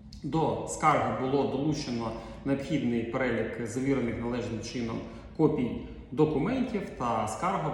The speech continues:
була подана, направлена до Центральної військово-лікарської комісії. М, у зазначеній скарзі була прохальна частина переглянути постанову регіональної військово-лікарської комісії Міністерства оборони України, ю-,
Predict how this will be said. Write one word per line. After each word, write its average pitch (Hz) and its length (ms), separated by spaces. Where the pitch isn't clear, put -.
була 131 220
подана, 113 520
направлена 175 720
до 123 80
Центральної 156 600
військово-лікарської 127 1040
комісії. 131 600
М, 120 420
у 147 40
зазначеній 131 640
скарзі 214 540
була 139 180
прохальна 127 540
частина 190 480
переглянути 123 1120
постанову 127 880
регіональної 139 580
військово-лікарської 123 840
комісії 208 580
Міністерства 170 640
оборони 139 500
України, 135 600
ю-, 131 260